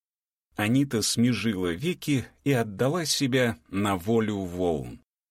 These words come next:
Океан нынче ласков и покоен, далеко не унесёт. Она пролежала так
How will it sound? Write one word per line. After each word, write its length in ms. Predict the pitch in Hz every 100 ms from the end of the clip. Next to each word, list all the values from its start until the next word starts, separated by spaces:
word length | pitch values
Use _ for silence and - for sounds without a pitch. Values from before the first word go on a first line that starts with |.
| _ _
Океан 560 | 95 - 120 147 135 120
нынче 560 | 120 110 - 107 90 - _
ласков 500 | 110 160 165 - 139
и 60 | 131
покоен, 640 | 127 123 - 73 - 67 - -
далеко 540 | 117 139 127 120 156
не 160 | 120 110
унесёт. 680 | 101 98 - - 82 - - _ _ _ _ _ -
Она 240 | 98 113
пролежала 600 | - 98 101 113 139 120
так 260 | 98 98